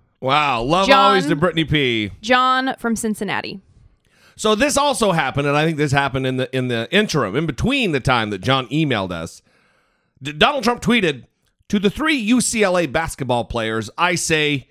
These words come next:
Speaker 1: you're welcome. Go out and give a big thank you to President Xi Jinping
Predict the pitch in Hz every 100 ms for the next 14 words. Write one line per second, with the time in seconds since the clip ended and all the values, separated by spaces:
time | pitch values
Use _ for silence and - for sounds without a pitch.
0 | _ 180 320 320 262 320 277 - 123 85
1 | 62 _ _ 135 151 240 214 214 226 165
2 | 196 156 120 196 160 - 190 208 - 127
3 | 113 - - 175 156 156 131 110 190 196
4 | 147 165 165 - 208 156 123